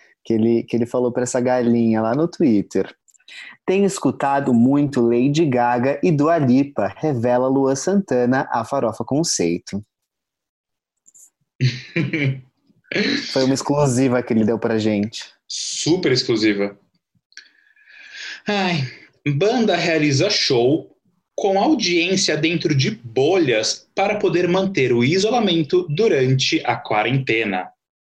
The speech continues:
Speaker 1: Eu sei que banda que foi.
Speaker 2: Foi,
Speaker 1: Só que
Speaker 2: você quer chutar?
Speaker 1: Não, fala o nome.
Speaker 2: <laughs> The Flaming Lips.
Speaker 1: Ah, sim. <laughs> Eu
Speaker 2: Mas
Speaker 1: tinha
Speaker 2: eu,
Speaker 1: visto isso no
Speaker 2: eu
Speaker 1: Twitter.
Speaker 2: achei, tipo,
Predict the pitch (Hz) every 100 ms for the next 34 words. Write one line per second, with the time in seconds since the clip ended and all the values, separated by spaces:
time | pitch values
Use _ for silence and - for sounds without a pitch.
0 | _ _ _ _ _ _ _ - - -
1 | - 185 233 226 151 135 123 120 120 -
2 | 117 107 95 110 _ _ _ _ _ -
3 | _ - 131 131 127 127 127 - 123 -
4 | 123 113 123 - 196 - - _ _ _
5 | _ _ _ _ _ _ _ _ _ _
6 | _ _ 131 135 117 110 131 139 135 123
7 | 110 104 101 - 135 - - 135 131 131
8 | - 143 151 156 151 135 120 107 - -
9 | - - _ _ _ - 135 139 139 -
10 | 117 107 104 120 123 - 143 - 156 -
11 | - - _ _ - - - 151 147 151
12 | 135 135 - 117 127 117 - 107 - -
13 | 160 175 - 170 156 139 123 110